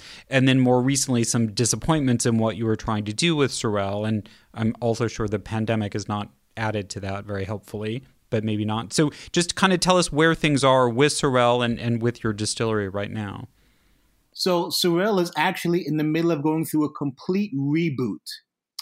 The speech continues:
Speaker 2: Uh, we've got brand new investors who are looking to put it in places it hasn't been before. And the Barbadian government reached out to me recently and want to make it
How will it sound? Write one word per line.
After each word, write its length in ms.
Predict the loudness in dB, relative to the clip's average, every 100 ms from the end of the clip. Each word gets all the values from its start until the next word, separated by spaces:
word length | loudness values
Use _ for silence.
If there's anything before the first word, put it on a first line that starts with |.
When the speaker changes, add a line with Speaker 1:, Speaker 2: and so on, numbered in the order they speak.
| -14 -4
Speaker 2:
Uh, 320 | -2 0 -2 0
we've 240 | -2 0
got 300 | -2 -2 -2
brand 280 | -2 0 2
new 80 | 0
investors 600 | 0 0 -2 0 -2 -2
who 120 | 0
are 40 |
looking 240 | -2 0 -4
to 40 | -2
put 140 | -2
it 80 | -2
in 80 | -4
places 400 | -2 -4 -4 -6
it 80 | -2
hasn't 380 | -4 -2 -4 -2
been 180 | -2
before. 580 | -2 -6 -4 -2 -2 -4 -10 _ _ _
And 640 | 0 2 2 0 0 -2 -6 -20 -20 -20 _ _ _ _
the 340 | -4 0 2
Barbadian 840 | 0 -4 0 0 2 2 2 2 0
government 460 | 0 0 -2 0 -2
reached 260 | -2 -6 -4
out 260 | -4 -4
to 80 | -2
me 180 | 0 0
recently 680 | 0 -2 -2 -6 -6 -12 _ _ _ _ _ _ _
and 200 | -4 -2
want 260 | 0 -2 -2
to 80 | -2
make 240 | 0 0
it 100 | -2